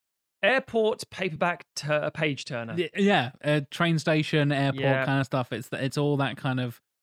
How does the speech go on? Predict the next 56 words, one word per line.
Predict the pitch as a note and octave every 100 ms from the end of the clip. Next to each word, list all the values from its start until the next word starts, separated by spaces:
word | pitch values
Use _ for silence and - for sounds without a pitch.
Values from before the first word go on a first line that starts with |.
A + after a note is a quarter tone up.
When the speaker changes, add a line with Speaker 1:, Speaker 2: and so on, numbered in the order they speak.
| _ _
Speaker 1:
It's | -
an | E3+
Speaker 2:
schlocky, | D#3+
Speaker 1:
adventure | - D3+ - C4+ D3+
Speaker 2:
thrill-, | D#3+
Speaker 1:
romp. | A3+ D3+
Speaker 2:
thrillery | E3+ D#3+ D3+ D3 C#3
Speaker 1:
Yeah, |
Speaker 2:
bollocks. | C#3 B2+ B2+ A#2+ -
Speaker 1:
yeah, |
Speaker 2:
Yeah, | C#3 B2+ A#2+
Speaker 1:
yeah. |
And | B2
it | D3
Speaker 2:
yeah. |
Speaker 1:
doesn't, | A3 G#3+
it's | G3+ -
like, | F3 F3
"I | F3
don't | F3+ G#3+
actually | E3+
worry | D#3+ D#3+
about | E3 D3+
it. |
I'm | E3+
not | G3
gonna | F#3+ E3
bring | F3+ E3+
this | D3
book | F3+
home. | - F3 C#3+
I | C#3+
might | D3+ D3 C3+
leave | D3 D3+ D3
it |
in | C#3
the | C3+
hotel | C#3+ D3 C#3+
I'm |
staying | C3+ D3+ C#3 C3
or |
whatever." | C#3+ C3+ C3 _ -
It |
doesn't | E3+ E3
matter. | D3 -
It's | -
Speaker 2:
It's | D3+
a, | D#3
Speaker 1:
something | C#3+
to | -
Speaker 2:
it's | D3+
a | D#3
Speaker 1:
distract | E3+ E3 C#3
me. | C3
Speaker 2:
six |
quid | B2+ D#3 C3+